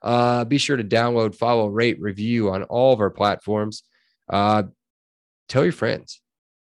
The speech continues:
like, my friends, their friends, their friends, their friends, stuff like that. You know, just go down the list. Just tell 'em. Maybe they like Indiana football and you don't know. Maybe they just wanna listen to three dudes sitting around a microphone,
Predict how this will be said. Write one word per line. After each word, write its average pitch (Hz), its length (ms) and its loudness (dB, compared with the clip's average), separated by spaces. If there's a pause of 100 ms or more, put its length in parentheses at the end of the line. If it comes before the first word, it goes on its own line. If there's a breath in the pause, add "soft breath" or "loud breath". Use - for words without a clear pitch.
(520)
like, 98 160 -6
my 107 160 0
friends, 113 600 -2 (1500)
their 98 200 0
friends, 107 640 -2 (360)
their 98 120 -2
friends, 98 480 -4
their 101 180 0
friends, 95 640 -4
stuff - 300 -4
like 95 120 -4
that. 95 220 -2
You 90 80 -10
know, 101 120 -4
just 120 180 -10
go 151 100 2
down 147 160 2
the 135 80 -2
list. 131 260 2 (280 loud breath)
Just 214 180 -6
tell 208 240 2
'em. - 100 -4 (380)
Maybe 175 380 4
they 151 200 6
like 151 380 2
Indiana 87 420 -8
football 107 320 -6
and 147 80 -4
you 175 100 -4
don't 190 180 -4
know. 196 280 -6 (800)
Maybe 175 280 2
they 156 140 2
just 147 160 -2
wanna 143 180 0
listen 139 280 -4
to 113 80 -2
three 143 240 -4
dudes 139 400 -2
sitting 120 180 -2
around 117 240 0
a 110 40 -6
microphone, 95 640 -6